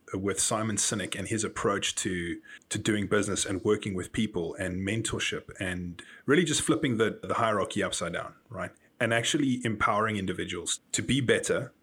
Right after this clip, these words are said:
to be more accountable, and more responsible for the output of their work. I'm super keen to maybe put you on the spot a little bit and maybe run us through a scenario in a typical new client environment. So how, how would you begin this with Mom and Pop's Butchery on the corner that wants to build a,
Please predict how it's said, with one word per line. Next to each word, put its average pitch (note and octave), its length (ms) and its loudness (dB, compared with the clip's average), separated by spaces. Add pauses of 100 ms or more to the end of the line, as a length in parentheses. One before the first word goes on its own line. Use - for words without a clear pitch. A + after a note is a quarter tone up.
(140)
to - 100 -2
be G#2+ 160 2
more A2+ 180 0
accountable, F2 640 -4 (280)
and F#2 380 -2
more G#2+ 220 0
responsible G#2+ 580 0
for - 140 -4
the G2 160 0
output G#2 280 0
of F#2 140 0
their E2+ 160 -4
work. - 380 -6 (180)
I'm D3 180 2
super - 300 0
keen C3 300 -2
to G2+ 420 0 (100)
maybe A2 200 2
put - 220 2
you A#2+ 60 2
on G2+ 80 0
the F2+ 80 0
spot - 300 0
a - 20 -2
little E2+ 160 -4
bit D#2 180 -12 (140)
and G#2 120 0
maybe A#2+ 280 0
run G#2 340 -2
us B2 180 0
through A2 340 0
a F#2+ 40 2
scenario F#2 760 -2 (160)
in G#2 160 0
a G2+ 60 0
typical G2+ 640 -2
new A2 280 -2
client F2+ 480 -6
environment. E2+ 400 -10
So - 360 -4 (100)
how, - 140 -2
how C3 240 0
would C3+ 240 -4
you A2 360 -2 (180)
begin A2 440 0
this - 320 0
with F#2 520 -2
Mom G#2 260 0
and G2+ 100 -2
Pop's G2+ 220 -2
Butchery F#2 480 -2
on F2 140 -4
the F2 60 -6
corner F#2 320 -4
that F2+ 180 -4
wants F#2 220 -4
to F#2 80 -6
build F2+ 300 -4
a, F2 180 -4